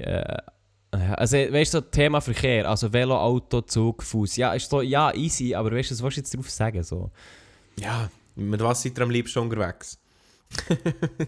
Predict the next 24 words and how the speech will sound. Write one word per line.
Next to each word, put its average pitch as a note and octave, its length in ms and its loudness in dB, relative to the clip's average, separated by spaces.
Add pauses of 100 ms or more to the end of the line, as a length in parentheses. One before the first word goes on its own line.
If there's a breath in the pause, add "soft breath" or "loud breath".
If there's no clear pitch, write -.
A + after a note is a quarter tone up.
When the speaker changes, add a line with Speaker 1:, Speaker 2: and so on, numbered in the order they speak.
(800 loud breath)
Speaker 1:
Ja, A#2+ 240 8
von C3 140 4
Speaker 2:
Gute B2+ 100 4
Speaker 1:
mir A#2+ 60 4
aus. A2 60 2
Speaker 2:
Frage. C3 100 4
Speaker 1:
Aber B2 80 2
nein, F3 180 10
ich G3 60 8
nehme, F3 260 6
ich F3 60 4
nehme E3+ 200 6
eine B2+ 80 6
andere, C#3 380 4
so, G2+ 240 0 (380)
Frage. A#2+ 640 2
<laughs> G2+ 40 -6
Wisst F3 400 4
ihr, F#3 240 6
was A#2 200 -2
eure C3 260 0
Namen A2+ 340 0
bedeuten? - 640 -6 (960 loud breath)
Speaker 2:
Mhm. B2 400 0